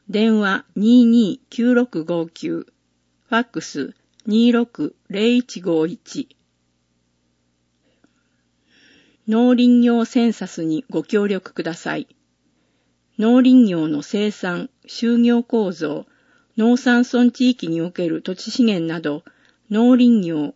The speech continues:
農山村の実態とその変化を明らかにするために、五年ごとに行う調査です。一定規模以上の農林産物の生産、または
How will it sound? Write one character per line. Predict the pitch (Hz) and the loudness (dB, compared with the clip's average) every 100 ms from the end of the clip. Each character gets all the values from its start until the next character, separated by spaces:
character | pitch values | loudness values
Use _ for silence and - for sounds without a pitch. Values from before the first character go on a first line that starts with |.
| - | -6
農 | 214 247 | -2 0
山 | 262 240 | 0 0
村 | 240 185 170 | 0 -4 -6
の | 156 | -6
実 | 156 180 - | -8 -12 -12
態 | - 180 | -8 -8
と | 175 175 185 _ _ _ | -6 -6 -6 _ _ _
そ | - | -4
の | 214 208 | -2 0
変 | 226 240 | 2 0
化 | - 170 | 0 -6
を | 156 | -8
明 | 180 - | -8 -4
ら | 233 | -4
か | 226 | -4
に | 175 | -8
す | 175 170 | -8 -10
る | 175 | -10
た | 185 | -8
め | 180 165 | -8 -6
に、 | 165 165 _ _ _ - | -8 -10 _ _ _ -8
五 | 175 | -2
年 | 214 240 | 2 4
ご | 247 | 2
と | 247 | 0
に | 202 160 | -2 -4
行 | 156 196 | -6 -6
う | 202 196 | -4 -4
調 | - 202 | -6 -8
査 | 190 156 | -8 -10
で | 147 | -12
す。 | 160 - _ _ _ _ _ _ _ _ _ _ _ _ | -14 -20 _ _ _ _ _ _ _ _ _ _ _ _
一 | 180 - | -20 -8
定 | - 240 | 0 2
規 | 240 240 | 2 0
模 | 240 240 | 0 0
以 | 226 | -2
上 | 226 170 | -4 -4
の | 160 151 - - | -4 -6 -8 -6
農 | 208 233 | -2 2
林 | 233 240 | 4 2
産 | 240 247 233 | 2 0 0
物 | 214 - | -2 -6
の | 165 151 | -12 -8
生 | 190 180 | -6 -6
産、 | 175 170 170 - _ _ - | -4 -6 -6 -8 _ _ -12
ま | 185 | -10
た | - 175 | -6 -4
は | 156 160 | -2 -4